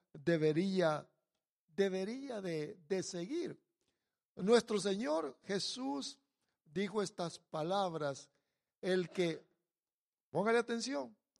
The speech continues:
dijo, "El que escucha mis palabras y las pone en práctica".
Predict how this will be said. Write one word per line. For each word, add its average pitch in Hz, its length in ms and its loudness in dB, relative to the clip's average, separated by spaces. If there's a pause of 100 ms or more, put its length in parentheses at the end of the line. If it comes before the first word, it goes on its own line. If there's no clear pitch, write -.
(320)
dijo, 190 500 2 (680)
"El 190 360 2
que 190 140 0
escucha 190 1120 -6 (340)
mis 190 480 -4 (180)
palabras 202 840 -6 (520)
y 165 420 4 (100)
las 151 400 -4 (200)
pone 196 560 -2
en 151 320 -6 (160)
práctica". 196 800 -2